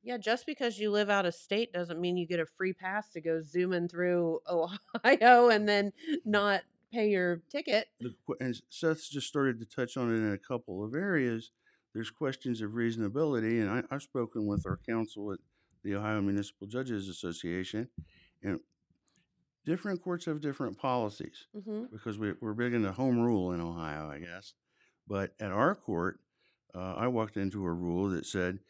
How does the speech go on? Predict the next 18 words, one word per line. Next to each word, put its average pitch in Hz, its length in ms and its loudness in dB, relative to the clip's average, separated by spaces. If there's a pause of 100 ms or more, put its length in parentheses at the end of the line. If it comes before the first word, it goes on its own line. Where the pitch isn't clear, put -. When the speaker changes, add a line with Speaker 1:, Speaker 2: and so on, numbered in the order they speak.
(240)
Speaker 2:
"You 113 260 -2
owe 127 140 4
the 123 80 2
court 92 380 0
three 113 180 -4
thousand 98 440 0
dollars. 85 440 0 (340)
We're 113 120 -6
gonna 110 120 0
tie 101 200 -4
your 90 140 2
license 90 460 -2
up 85 220 -6
until 92 200 -8
we 85 120 -8
get 82 120 -6
every 82 180 -6
penny." 139 360 -10